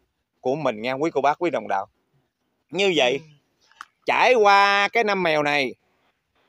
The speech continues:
Speaker 1: mà thầy nói con rồng mới nửa rút nanh mà trong bá tánh thất thanh heo. Con rồng mới nửa rút nanh nè mà quý cô bác ơi, nửa là nửa năm nha.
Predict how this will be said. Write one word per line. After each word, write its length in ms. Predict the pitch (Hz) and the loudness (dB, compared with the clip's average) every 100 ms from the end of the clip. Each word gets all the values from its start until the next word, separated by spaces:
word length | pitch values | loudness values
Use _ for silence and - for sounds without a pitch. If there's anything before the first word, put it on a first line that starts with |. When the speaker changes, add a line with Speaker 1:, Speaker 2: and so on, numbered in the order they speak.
| - | -8
Speaker 1:
mà 180 | 131 113 | -6 -2
thầy 320 | 123 113 110 | -2 -2 -2
nói 200 | 160 185 | -6 -4
con 240 | 175 165 139 | -2 -2 0
rồng 280 | 131 113 113 | -2 -2 -6
mới 120 | 175 | -6
nửa 260 | 131 143 185 | -2 -2 0
rút 140 | 214 - | -2 -2
nanh 240 | 156 151 151 | -6 -6 -6
mà 160 | 113 | -10
trong 240 | - 147 151 | -6 -6 -2
bá 120 | 165 | -4
tánh 240 | - 202 | -6 -12
thất 180 | 196 302 | -8 -8
thanh 200 | 233 143 | -6 -8
heo. 240 | 127 139 104 _ _ _ _ _ _ _ _ _ _ _ _ _ _ _ | -6 -8 -12 _ _ _ _ _ _ _ _ _ _ _ _ _ _ _
Con 280 | 135 139 123 | -2 -2 0
rồng 260 | 117 110 | -2 -2
mới 140 | 127 156 | -6 -4
nửa 180 | 123 151 | -4 -4
rút 160 | - 151 | -6 -6
nanh 320 | 127 123 117 | -8 -6 -10
nè 60 | |
mà 200 | 107 110 | -8 -6
quý 220 | 104 123 156 | -4 -6 -6
cô 100 | 131 | -2
bác 200 | 139 156 | -2 -2
ơi, 320 | 139 131 131 - _ _ _ | -2 0 -2 -10 _ _ _
nửa 320 | 113 110 127 | -8 -4 -2
là 200 | 165 120 | -2 -2
nửa 200 | 104 113 | -4 -8
năm 300 | 147 139 135 | -6 -8 -8
nha. 160 | 135 | -10